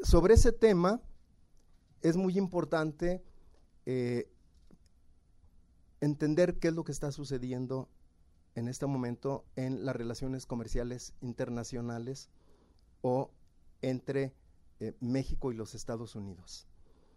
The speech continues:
Eh, yo entiendo que, eh,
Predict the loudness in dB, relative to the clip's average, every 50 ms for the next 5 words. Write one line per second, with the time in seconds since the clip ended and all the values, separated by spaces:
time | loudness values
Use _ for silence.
0 | -20 -20 -20 -20 -20 _ _ -10 -8 -8 -8 -8 -10 -4 0 2 4 4 2 2
1 | -2 -4 -4 -4 -4 -4 -2 0 2 2 4 6 6 6 6 4 0 -10 -20 -20
2 | -20 -18 -16 -16 -14 -16 -16 -16 -20 -20 -20 -12 -8 -4 -4 -2 -2 -2 -4 -6
3 | -12 -20 -20 -20 -20 -20 -18 -18 -18 -20 -16 -8 -4 -4 -2 -2 -2 -4 -6 -8